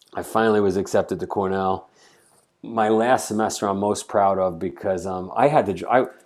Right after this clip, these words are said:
by then I was driving. I was driving back and forth to Queens on weekends to run my business. My business was extended beyond the summers, uh, into the fall, into the spring. So, um, anywhere on campus you happen to find me, uh,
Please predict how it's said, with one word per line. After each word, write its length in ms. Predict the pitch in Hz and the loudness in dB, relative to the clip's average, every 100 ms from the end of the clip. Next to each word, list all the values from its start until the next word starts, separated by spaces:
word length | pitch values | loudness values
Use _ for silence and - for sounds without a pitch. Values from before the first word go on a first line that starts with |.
| - | 0
by 120 | 110 | 2
then 160 | 131 151 | 4 4
I 80 | |
was 160 | 110 95 | 4 2
driving. 520 | 110 110 110 90 87 | 4 6 4 2 -4
I 60 | 90 | -4
was 100 | 90 | -2
driving 400 | - 104 110 98 | 0 2 2 2
back 220 | 95 95 | 2 2
and 100 | 92 | 0
forth 240 | - 98 87 | -4 -4 -4
to 80 | |
Queens 380 | 92 104 101 92 | -8 -6 -6 -6
on 180 | 87 90 | -4 -4
weekends 460 | 98 98 98 90 - | -4 -4 -6 -8 -6
to 100 | 92 | -4
run 160 | 92 | -2
my 140 | 90 87 | -2 0
business. 340 | 110 101 92 | 0 0 -4
My 100 | 92 | -6
business 400 | 90 98 95 - | -2 -2 -2 -4
was 200 | 92 87 _ _ _ _ | -8 -8 _ _ _ _
extended 600 | - 101 - 107 101 95 | -8 -8 -2 0 0 0
beyond 340 | 82 95 101 95 | -2 -2 -2 -2
the 140 | - - | -6 -10
summers, 540 | - 110 104 98 - - _ _ _ _ - | -4 -2 0 -2 -6 -12 _ _ _ _ -8
uh, 220 | 92 90 | -6 -2
into 240 | 110 101 | -2 0
the 100 | 98 | -2
fall, 320 | 87 101 101 101 | -2 2 2 2
into 200 | 92 90 | -2 -6
the 80 | |
spring. 480 | 85 - 104 104 95 | -6 -2 -2 -2 -6
So, 440 | - 95 92 92 - | -6 -2 -2 -2 -6
um, 420 | - 92 90 87 _ - | -12 -10 -10 -12 _ 0
anywhere 500 | 123 135 113 104 98 | 4 4 4 4 2
on 140 | 92 | -2
campus 500 | - 101 92 92 - | -2 -4 -2 -4 -4
you 80 | 104 | 0
happen 380 | 98 95 - 92 | 2 0 -2 -10
to 80 | 87 | -6
find 320 | 101 95 95 | -6 -6 -6
me, 200 | 90 - _ _ _ | -8 -12 _ _ _
uh, 80 | - | -18